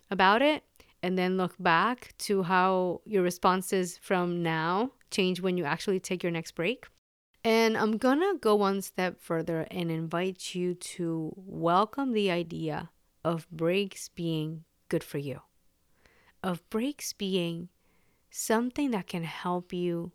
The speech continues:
replenish, nourish yourself, fill the cup,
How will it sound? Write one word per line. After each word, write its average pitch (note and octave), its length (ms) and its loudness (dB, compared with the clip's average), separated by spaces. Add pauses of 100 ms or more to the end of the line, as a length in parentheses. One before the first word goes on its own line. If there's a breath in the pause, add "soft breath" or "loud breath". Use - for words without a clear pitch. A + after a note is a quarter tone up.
(100)
replenish, F3+ 800 -4 (640)
nourish F3+ 500 0
yourself, F3+ 640 0 (640)
fill F#3 380 -4
the G3 100 -2
cup, E3+ 380 -4